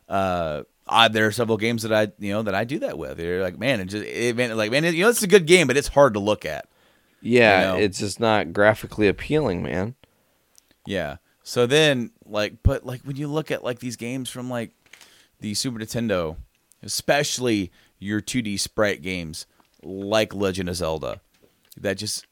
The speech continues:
Speaker 1: age so well, especially when you put 'em on a different, if you put 'em on a different screen, uh, or, um, even more, uh, akin. Hopefully, ho-, hopefully I have it over here.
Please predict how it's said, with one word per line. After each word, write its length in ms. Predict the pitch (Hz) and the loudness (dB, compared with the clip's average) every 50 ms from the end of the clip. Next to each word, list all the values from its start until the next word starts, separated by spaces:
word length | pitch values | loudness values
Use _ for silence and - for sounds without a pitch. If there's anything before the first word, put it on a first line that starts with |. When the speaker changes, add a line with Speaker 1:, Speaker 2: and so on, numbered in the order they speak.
| _ _ _ _ - | _ _ _ _ -6
Speaker 1:
age 480 | 98 110 110 110 107 95 82 - - _ | -4 -2 0 0 -2 -4 -6 -10 -16 _
so 480 | - - - - - - - 101 98 98 | -16 -12 -10 -8 -6 -4 -2 0 0 0
well, 440 | 92 85 87 80 67 - - - - _ _ _ | 0 -2 -4 -4 -4 -6 -12 -18 -20 _ _ _
especially 800 | - - - - - - - 147 175 185 - - 139 127 113 110 | -8 -4 -4 -4 -2 0 2 4 4 4 4 4 4 4 4 4
when 140 | 104 107 107 | 2 0 0
you 100 | 104 98 | 0 4
put 180 | - 123 113 | 4 4 4
'em 140 | 110 104 104 | 4 2 0
on 140 | 101 98 92 90 | 0 0 0 -2
a 120 | 87 87 | -4 -4
different, 440 | 85 95 113 113 - 123 120 110 - _ _ - - - _ - | -4 -4 -6 -4 -4 -6 -6 -6 -8 _ _ -20 -20 -20 _ -18
if 100 | - - | -14 -2
you 60 | 104 | 2
put 100 | 135 135 127 | 4 4 4
'em 60 | 117 | 4
on 60 | 107 | 0
a 20 | |
different 220 | 104 110 101 104 - | -2 -4 -6 -6 -6
screen, 460 | - - 139 131 123 120 120 110 95 - - _ _ _ _ - | -4 -4 -2 -2 0 0 0 -2 -4 -6 -12 _ _ _ _ -2
uh, 200 | 107 110 110 107 | 0 2 2 2
or, 340 | - - 110 110 107 107 95 | 2 2 2 2 4 4 4
um, 400 | 95 98 98 95 92 90 82 82 - _ _ _ _ _ _ _ _ - | 4 2 2 2 2 -2 -4 -8 -14 _ _ _ _ _ _ _ _ 0
even 220 | 131 123 127 123 120 117 | 2 2 2 2 2 2
more, 360 | 113 113 113 113 110 107 104 101 | 2 2 4 4 4 4 4 4
uh, 340 | 95 95 92 87 85 85 - - _ _ _ _ _ - | 4 4 4 2 0 -2 -4 -8 _ _ _ _ _ -6
akin. 340 | 120 - - 131 120 104 | -4 0 0 0 2 0
Hopefully, 380 | 98 - 98 113 110 104 104 - - | 0 -2 -4 -4 -6 -8 -10 -12 -12
ho-, 80 | - 117 | -14 -10
hopefully 320 | 117 120 123 120 117 107 98 | -8 -8 -6 -6 -6 -8 -8
I 20 | |
have 160 | 101 110 110 | -8 -10 -12
it 60 | 101 | -12
over 140 | 98 95 85 | -14 -16 -16
here. 160 | 95 101 - | -20 -20 -20